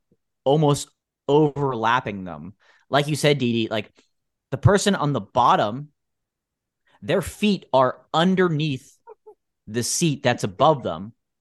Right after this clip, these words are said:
which is literally in their face. The ass is in their face. And so then that person is even higher in the sky. So yeah, like, in terms of length,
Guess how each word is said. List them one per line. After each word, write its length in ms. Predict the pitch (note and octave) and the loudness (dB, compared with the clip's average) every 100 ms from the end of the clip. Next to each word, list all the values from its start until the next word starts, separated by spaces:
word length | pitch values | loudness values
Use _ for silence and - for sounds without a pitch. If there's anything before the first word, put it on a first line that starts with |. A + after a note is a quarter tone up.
| - | -4
which 260 | B2+ C3+ | -2 0
is 300 | C#3+ A#2+ - | 0 -2 -4
literally 460 | A#2+ D3 F3+ E3 D3 | -2 0 2 2 0
in 400 | C#3+ - D#3 E3+ | -2 -2 0 0
their 160 | D#3+ D3+ | -2 -4
face. 640 | - E3+ B2 - - - | -4 -2 -2 -6 -14 -8
The 240 | C#3 C#3+ C3 | -4 -2 2
ass 340 | D3 E3+ - | 2 2 -2
is 180 | D#3 - | -10 -8
in 240 | D3+ D#3 C#3+ | -4 -2 -2
their 160 | C3 | -2
face. 720 | - - D#3 F#2+ - - - _ _ _ _ _ _ _ _ | -4 -2 -2 -2 -10 -16 -18 _ _ _ _ _ _ _ _
And 100 | C3+ | -6
so 120 | C3 C3 | -2 0
then 120 | C3 | 2
that 200 | C#3 - | 0 0
person 340 | C#3 - B2+ | -2 -2 -6
is 200 | B2 A2+ | -6 -6
even 200 | C#3 A#2 | -4 -4
higher 580 | G#2+ - C#3+ C#3 A#2+ - | -6 -2 0 0 -2 -6
in 180 | C3 B2+ | -8 -6
the 100 | G#2 | -8
sky. 440 | G2 - C#3+ A#2+ F#2 | -8 -2 0 0 -4
So 160 | - | -6
yeah, 320 | A#2 B2+ D3+ A2 | -4 -2 -2 -2
like, 400 | A2 A2 - _ | -6 -8 -10 _
in 100 | B2+ | -10
terms 300 | - C#3+ C3 | -4 -4 -2
of 180 | A#2 G#2+ _ _ _ | -4 -6 _ _ _
length, 580 | A2 A#2 B2+ G#3 - | -4 2 4 2 0